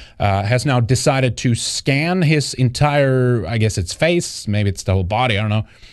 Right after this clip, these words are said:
um, with, how many cameras was it? Five hundred or something like that? I forget what the exact number was,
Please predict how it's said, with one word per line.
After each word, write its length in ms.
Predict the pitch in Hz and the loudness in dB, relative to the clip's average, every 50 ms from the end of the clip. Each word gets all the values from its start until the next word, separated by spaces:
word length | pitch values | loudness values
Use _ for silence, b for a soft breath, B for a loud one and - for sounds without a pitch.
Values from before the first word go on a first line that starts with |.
| b b b b b b - | b b b b b b -4
um, 520 | 104 110 107 101 98 95 95 95 95 - - _ _ _ _ _ _ _ _ _ _ _ _ _ _ _ _ _ _ _ _ _ _ _ _ _ _ _ | 0 0 2 2 2 2 0 0 -2 -4 -8 _ _ _ _ _ _ _ _ _ _ _ _ _ _ _ _ _ _ _ _ _ _ _ _ _ _ _
with, 580 | - 131 113 127 135 135 131 123 110 110 120 - - _ _ _ | 2 4 4 6 6 6 4 2 0 -2 -6 -8 -14 _ _ _
how 140 | - - 165 | -8 -4 -2
many 140 | 190 226 254 | -2 -2 -2
cameras 420 | - - 226 247 254 254 254 220 | -2 -2 -2 -2 0 -2 -4 -4
was 180 | 240 233 226 - | -4 -6 -6 -6
it? 120 | 240 156 | -6 -8
Five 400 | - - - - 156 170 202 190 | -8 -6 -2 0 0 2 0 0
hundred 360 | 147 170 175 196 208 214 214 202 | -2 0 0 0 0 0 0 0
or 80 | 214 | -2
something 300 | 196 - 214 202 - 208 | -2 -2 -4 -2 -2 -2
like 140 | 208 196 - | -4 -4 0
that? 180 | 202 202 196 156 | 0 2 2 2
I 60 | 139 | 2
forget 240 | - 156 147 151 139 | 2 2 2 2 2
what 100 | 143 - | 2 0
the 180 | - 139 - | 0 0 -2
exact 380 | 123 - - - 147 143 - - | -2 -4 0 0 0 0 2 2
number 240 | 151 147 147 151 151 | 2 4 4 4 6
was, 320 | 151 147 160 160 - | 6 4 4 2 0